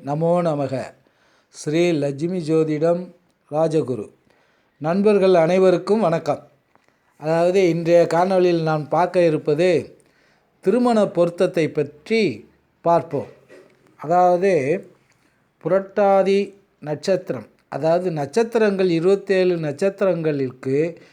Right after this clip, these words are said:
எந்தெந்த நட்சத்திரங்களுக்கு பொருத்தங்கள் உள்ளது என்பதை பற்றி பார்ப்போம். எந்தெந்த நட்சத்திரத்திற்கு பொருத்தங்கள் இல்லை என்பதையும் பற்றி பார்ப்போம்.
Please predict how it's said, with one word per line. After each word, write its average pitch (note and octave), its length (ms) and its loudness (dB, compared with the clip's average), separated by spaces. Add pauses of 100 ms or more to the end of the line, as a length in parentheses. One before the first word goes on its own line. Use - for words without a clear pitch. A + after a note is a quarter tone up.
(140)
எந்தெந்த G#3+ 600 2
நட்சத்திரங்களுக்கு F3 1600 -2 (220)
பொருத்தங்கள் G3 960 0 (100)
உள்ளது E3 720 2
என்பதை E3 460 2
பற்றி D3+ 480 -4
பார்ப்போம். C3+ 540 -6 (420)
எந்தெந்த G#3 640 2
நட்சத்திரத்திற்கு E3+ 1120 -2
பொருத்தங்கள் F3 800 -2
இல்லை F3+ 460 0
என்பதையும் C#3 880 -4 (300)
பற்றி D#3 360 -4
பார்ப்போம். C3+ 500 -4